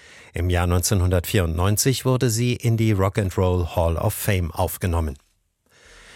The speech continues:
Und hier noch einmal die Übersicht. Im Norden Deutschlands können wegen festgefrorener Weichen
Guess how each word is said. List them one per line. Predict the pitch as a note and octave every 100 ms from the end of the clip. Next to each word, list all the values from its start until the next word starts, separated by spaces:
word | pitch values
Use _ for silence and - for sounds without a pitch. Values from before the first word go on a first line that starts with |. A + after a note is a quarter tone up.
| - -
Und | B2
hier | E3
noch | C#3
einmal | - G#2+ F#2+
die | F#2
Übersicht. | - A2+ G2+ - E2 - - _
Im | -
Norden | G2+ G#2 B2 D3 C3
Deutschlands | G#2 G#2 - B2+ D3 -
können | B2+ A#2+ G#2+
wegen | G#2 G#2 G#2
festgefrorener | F2+ A#2 - G#2 - G2 G2 F#2
Weichen | E2+ F#2 G2+ - A2+